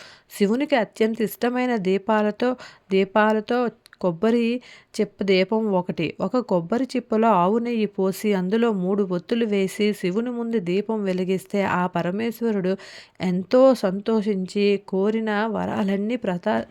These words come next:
ప్రసాదిస్తాడని మన నమ్మకం. కాబట్టి ఈ కార్తీక మాసం ముగిసేలోపు శివుని ఆశీర్వాదం సంపూర్ణంగా పొందాలంటే ఈ కొబ్బరి చిప్ప దీపాన్ని ఖచ్చితంగా వెలిగించాలి. ఇంటి గడపకు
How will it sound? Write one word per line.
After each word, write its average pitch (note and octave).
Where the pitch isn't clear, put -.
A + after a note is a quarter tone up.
ప్రసాదిస్తాడని G3
మన F#3
నమ్మకం. E3+
కాబట్టి G3
ఈ A#3+
కార్తీక G#3+
మాసం A#3
ముగిసేలోపు G#3
శివుని A3
ఆశీర్వాదం G#3
సంపూర్ణంగా A#3+
పొందాలంటే G3+
ఈ G3+
కొబ్బరి G3
చిప్ప A#3
దీపాన్ని G3
ఖచ్చితంగా F#3
వెలిగించాలి. F3+
ఇంటి A#3+
గడపకు A3+